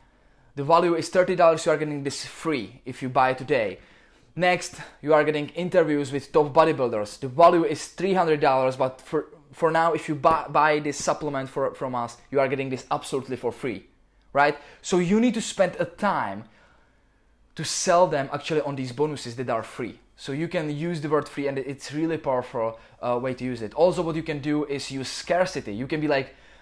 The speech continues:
uh, "And these bonuses are only for first,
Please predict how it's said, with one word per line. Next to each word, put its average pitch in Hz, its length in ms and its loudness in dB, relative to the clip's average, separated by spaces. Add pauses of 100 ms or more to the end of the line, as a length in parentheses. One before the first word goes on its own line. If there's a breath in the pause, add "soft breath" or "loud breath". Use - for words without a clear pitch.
(100)
uh, 143 280 8
"And 143 280 -6 (200)
these 196 300 2
bonuses 170 480 -2
are 151 320 2
only 185 320 2
for 147 240 2
first, 156 640 -2